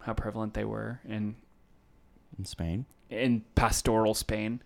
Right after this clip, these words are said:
Speaker 2: <laughs>
Speaker 1: <laughs> during the, <laughs> you know,
Speaker 2: In Catalan.
Speaker 1: first half of the, uh, twentieth century.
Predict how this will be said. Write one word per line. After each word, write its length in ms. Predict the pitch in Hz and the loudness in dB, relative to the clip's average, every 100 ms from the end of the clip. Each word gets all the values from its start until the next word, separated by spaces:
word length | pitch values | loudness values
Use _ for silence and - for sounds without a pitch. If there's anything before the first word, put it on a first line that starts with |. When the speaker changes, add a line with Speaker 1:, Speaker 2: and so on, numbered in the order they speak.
| _ | _
Speaker 2:
<laughs> 0 | |
Speaker 1:
<laughs> 1600 | 123 101 - 92 - - - 151 240 180 240 254 - - - - | -8 -4 -2 0 0 0 2 4 8 6 6 4 4 -2 -4 0
during 240 | 147 139 131 | 8 8 10
the, 920 | 135 135 - 160 - 147 - - 82 | 8 8 8 6 4 -6 -6 0 2
<laughs> 20 | |
you 80 | 110 | 2
know, 200 | 107 110 - - - - - - - | 0 -2 -4 -10 -10 -14 -20 -20 -10
Speaker 2:
In 180 | 76 76 | -6 -6
Catalan. 560 | - - - - 69 - - - | -8 -8 -4 -4 -4 -8 -18 -20
Speaker 1:
first 380 | - 123 - | 0 2 2
half 320 | 120 104 101 110 | 0 0 0 -8
of 160 | 113 | -8
the, 220 | 110 107 113 - - _ _ _ - | -8 -8 -10 -18 -20 _ _ _ -12
uh, 280 | 104 104 110 | -10 -10 -14
twentieth 240 | - 104 101 | -10 -10 -10
century. 320 | 104 - | -12 -12